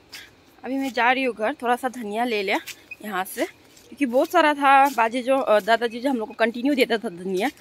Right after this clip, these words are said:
पर जब से गया है, अभी हो गया one month होने वाला है, तो तब से नहीं आया है। तो आज सोचा कि ऐसे देख के आएगा बोल के, तो थोड़ा सा मिल गया धनिया। तो वही छोटा मोटा खेती, छोटा सा खेती है यहाँ पे बाजे का।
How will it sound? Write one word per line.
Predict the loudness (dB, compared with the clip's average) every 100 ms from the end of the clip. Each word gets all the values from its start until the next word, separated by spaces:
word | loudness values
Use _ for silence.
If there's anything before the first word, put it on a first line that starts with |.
| -20 -20 -20 _
पर | -8
जब | -4 -4
से | -4 -4
गया | 2 4 6
है, | 4
अभी | 2
हो | -2 -4
गया | -2 0
one | 0 -2
month | -2 -4 -8 -20 -10
होने | -6 -4
वाला | -4 -6
है, | -8 -20 -20 _ _ _ _ -12
तो | -10
तब | -6 -8
से | -4 -4
नहीं | -2 0 2
आया | 4 4 2
है। | -4 -6 -8 _
तो | -4
आज | 0 0
सोचा | -2 -6 -6
कि | -6
ऐसे | -8 -6
देख | -4 -4
के | 2
आएगा | 4 4 2
बोल | 0
के, | -2
तो | -4 -8
थोड़ा | -2 -2
सा | -2
मिल | -4 -2
गया | -4
धनिया। | -4 -4 -6 -8 _ _ _ _ _ _ _ _ _ _ _ _ _ -10
तो |
वही | -6 -6 -8 -16 _ _ _ _ _ _ -8
छोटा | 2
मोटा | 4 4
खेती, | 0 -10 -14 -14 -14 -16
छोटा | -12 -10
सा | -10 -12
खेती | -14 -16 -12
है | -12
यहाँ | -12 -16
पे | -16
बाजे | -14 -12 -12
का। | -12